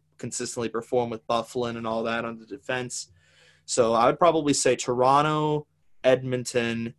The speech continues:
probably Winnipeg third, and Vancouver fourth.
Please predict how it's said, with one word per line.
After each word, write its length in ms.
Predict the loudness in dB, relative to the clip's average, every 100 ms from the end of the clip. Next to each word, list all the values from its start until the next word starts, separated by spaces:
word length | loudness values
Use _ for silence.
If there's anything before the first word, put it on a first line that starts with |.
| _ _ -20 -20 -20 _ _ _ _ _ _
probably 560 | -2 2 2 2 4 2
Winnipeg 800 | 2 0 2 0 -2 0 0 0
third, 680 | -4 2 4 4 4 2 0
and 300 | -4 -6 -6
Vancouver 680 | -2 -2 -4 -6 -6 -4 -6
fourth. 500 | -6 -8 -8 -14